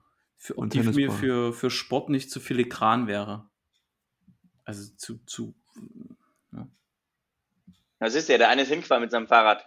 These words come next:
Speaker 3: hält trotzdem. Ja, ja.
Speaker 1: Hm.
Speaker 2: Ich glaube, filigran meinte, dass du es nicht bedienen oder nicht gucken
Speaker 1: Na,
Speaker 2: kannst oder sie nichts
Speaker 1: nee,
Speaker 2: erkennst,
Speaker 1: ja,
Speaker 2: oder?
Speaker 1: aber also,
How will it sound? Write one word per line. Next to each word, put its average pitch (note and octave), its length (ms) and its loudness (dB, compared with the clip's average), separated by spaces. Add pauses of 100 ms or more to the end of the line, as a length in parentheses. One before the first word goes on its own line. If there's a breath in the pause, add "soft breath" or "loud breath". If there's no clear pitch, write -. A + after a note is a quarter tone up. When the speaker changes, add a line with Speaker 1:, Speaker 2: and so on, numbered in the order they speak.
(120)
Speaker 3:
hält - 180 -2
trotzdem. G#2+ 460 -2 (160)
Ja, A2 260 -12 (280)
ja. A2+ 180 -16 (260)
Speaker 1:
Hm. - 300 -10
Speaker 2:
Ich A#2 80 -8
glaube, C3+ 220 2
filigran C3+ 440 0
meinte, C#3+ 240 0
dass C3+ 160 -2
du C#3+ 60 -4
es A#2+ 140 -6
nicht C3 200 -2
bedienen C3+ 380 -2
oder A2+ 80 2
nicht A2 160 0
gucken - 300 -4
Speaker 1:
Na, A2 120 0
Speaker 2:
kannst - 240 -10
oder G#2+ 100 -6
sie G#2 120 -2
nichts G#2+ 160 -2
Speaker 1:
nee, G#2+ 100 2
Speaker 2:
erkennst, A2 200 -2
Speaker 1:
ja, G2+ 100 2
Speaker 2:
oder? B2+ 100 10
Speaker 1:
aber D#3 240 6
also, C3+ 160 -2